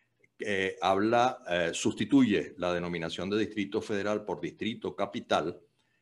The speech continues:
exige que una ley regule lo relativo al Distrito Capital,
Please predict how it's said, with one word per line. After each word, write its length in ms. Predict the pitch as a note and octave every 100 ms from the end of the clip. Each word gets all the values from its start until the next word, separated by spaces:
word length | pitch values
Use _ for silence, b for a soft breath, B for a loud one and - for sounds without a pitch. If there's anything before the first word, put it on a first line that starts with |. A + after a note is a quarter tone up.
| _ _
exige 640 | F2+ F#2 - D3+ B2 F#2+
que 100 | G2
una 220 | F#2+ G2+
ley 160 | G#2 G#2+
regule 760 | G#2 G2+ G2+ C3+ G#2+ E2+ D#2+ - -
lo 200 | E2 E2
relativo 840 | F2 E2 E2 F#2 F#2+ G#2+ A2 A2+ -
al 400 | E2 E2 F2 E2
Distrito 680 | E2 - - D3 D3+ G#2
Capital, 640 | A2 G#2 B2 - G#2+ G2+